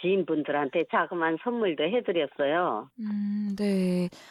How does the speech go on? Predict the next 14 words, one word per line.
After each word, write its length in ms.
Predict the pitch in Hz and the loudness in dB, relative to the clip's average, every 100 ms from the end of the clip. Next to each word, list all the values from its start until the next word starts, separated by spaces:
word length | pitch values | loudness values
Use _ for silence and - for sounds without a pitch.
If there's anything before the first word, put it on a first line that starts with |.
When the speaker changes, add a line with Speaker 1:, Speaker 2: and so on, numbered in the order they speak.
| - - | -12 -2
Speaker 2:
아유, 160 | 196 | 0
정말 600 | 185 208 208 208 202 196 190 | 0 2 2 4 4 2 0
좋으셨겠네요. 1400 | - 247 254 240 226 - 196 180 170 165 165 190 170 175 - - - - | 0 2 4 2 -2 0 2 4 4 2 2 2 2 -2 -8 -20 -20 -2
그런데 240 | 285 269 | 2 4
이렇게 360 | 214 226 277 269 | 4 2 0 0
적성에 500 | 240 - 339 339 320 | 0 0 2 4 4
맞는 340 | 294 277 262 | 4 4 4
직업을 540 | 254 254 254 311 302 269 | 2 0 2 2 2 2
찾는 380 | 302 311 302 | 2 4 4
것이 680 | 254 233 196 190 214 196 160 - - - - - | 4 2 2 2 4 4 2 -2 -10 -20 -20 -4
사실 220 | 285 277 | 0 2
한국 360 | 339 339 330 | 2 2 0
청소년들과 840 | - 339 330 330 302 285 262 240 226 | 0 0 2 4 4 4 2 2 0
청년들에게도 840 | - 339 339 311 277 233 226 214 | 2 4 4 4 4 2 2 0